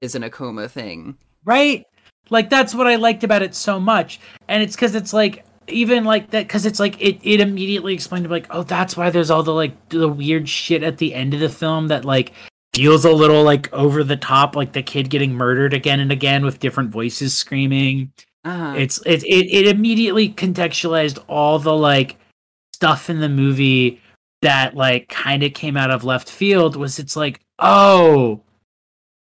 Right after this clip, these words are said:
Speaker 2: you took all the wrong lessons from, like, YouTube horror."
Speaker 1: Yeah, absolutely. I mean, I don't know. It, <sighs> it's,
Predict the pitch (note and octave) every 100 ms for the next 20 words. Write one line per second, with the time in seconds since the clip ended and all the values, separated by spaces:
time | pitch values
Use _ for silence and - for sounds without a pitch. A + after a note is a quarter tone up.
0 | _ D3+ C#3 F#3 F3+ - G3+ - _ _
1 | - F3 F#3 F#3 E3+ D#3+ D#3 D3 C#3+ C3+
2 | C3+ - C3+ A#2+ - - C#3 B2 A#2+ A#2
3 | A2+ _ _ _ _ - - A#2+ B2 -
4 | A2+ G2+ G2+ F#2 A2+ C3 _ _ _ _
5 | C3+ D3 C#3 C3 B2 _ _ _ _ -
6 | C#3 C#3+ C#3+ B2+ B2 B2+ A#2+ A2 _ _
7 | _ _ _ _ _ _ _ _ C4 D4+
8 | C4 C#4+ A#3 A3+ B3 G#3 B3 A#3 F#3 E3+
9 | D#3+ B2+ F#3 C3 G3+ A3 - - -